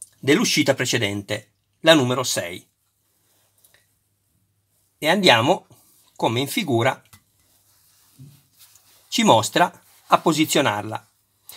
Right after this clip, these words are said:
Vi consiglio sempre di posizionarla come ci mostra la figura, eh. Ci troviamo meglio ed evitiamo possibili errori.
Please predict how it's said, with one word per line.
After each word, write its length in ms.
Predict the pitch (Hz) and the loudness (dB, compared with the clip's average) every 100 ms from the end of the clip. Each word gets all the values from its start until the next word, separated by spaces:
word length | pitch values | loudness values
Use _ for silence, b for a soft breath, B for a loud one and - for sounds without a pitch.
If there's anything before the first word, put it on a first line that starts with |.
| B B | B B
Vi 120 | 143 | -6
consiglio 440 | 143 170 156 185 170 | 0 0 0 0 0
sempre 400 | - 220 214 180 | 0 -2 0 -2
di 120 | 165 | -4
posizionarla 760 | 160 143 151 147 147 147 147 | -6 -6 -4 -2 2 2 2
come 280 | - 143 139 | 0 -2 -2
ci 140 | 131 135 | -4 -4
mostra 320 | 135 127 127 | -4 -4 -4
la 100 | 120 | -4
figura, 520 | 127 113 104 104 113 | -4 -6 -6 -4 -4
eh. 160 | 117 _ _ _ b b b b b _ _ | -6 _ _ _ b b b b b _ _
Ci 180 | - 160 | -6 -4
troviamo 360 | 151 156 160 | -2 0 0
meglio 320 | 160 202 208 | 0 2 2
ed 80 | 175 | 2
evitiamo 640 | 147 143 147 147 135 _ - | 2 2 0 0 -4 _ -6
possibili 720 | 156 - 202 185 180 160 - | -2 0 2 2 0 -2 0
errori. 580 | - 139 127 110 110 | 4 4 4 0 -2